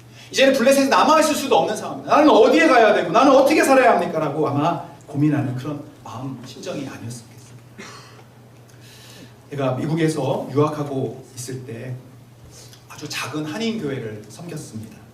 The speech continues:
전체 성도들이 한 스무 명도 채 되지 않는 아주 작은 교회였어요. 친구의 소개로 한번 방문하게 됐는데 바로 그날 이 목사님이, 담임 목사님이 좀 저에게 어려운 사정들을 이야기하면서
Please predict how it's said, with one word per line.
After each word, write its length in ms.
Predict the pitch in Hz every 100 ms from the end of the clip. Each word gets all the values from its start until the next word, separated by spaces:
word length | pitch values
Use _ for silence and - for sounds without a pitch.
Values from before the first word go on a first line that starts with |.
| - - _ - - - -
전체 260 | - 147 175
성도들이 540 | 202 202 202 185 156
한 140 | 151 -
스무 300 | - 240 240
명도 340 | 226 156 147
채 200 | - 196
되지 260 | - 127 123
않는 480 | 98 107 104 131 - - - -
아주 160 | -
작은 500 | 131 117 147 123 -
교회였어요. 600 | - 117 113 - - - - - - -
친구의 340 | - 226 226 202
소개로 340 | 196 165 151
한번 200 | 151 156
방문하게 500 | 131 131 151 139 135
됐는데 460 | - 101 98 156 165 - - - -
바로 220 | - 202
그날 480 | 202 180 175 139 - -
이 140 | 143
목사님이, 520 | 135 135 165 147 117
담임 240 | 113 127 147
목사님이 560 | - 113 110 131 165 -
좀 200 | 156 135
저에게 480 | 123 127 165 151 -
어려운 260 | 151 240
사정들을 480 | 226 190 180 156 147
이야기하면서 600 | 110 104 104 117 - -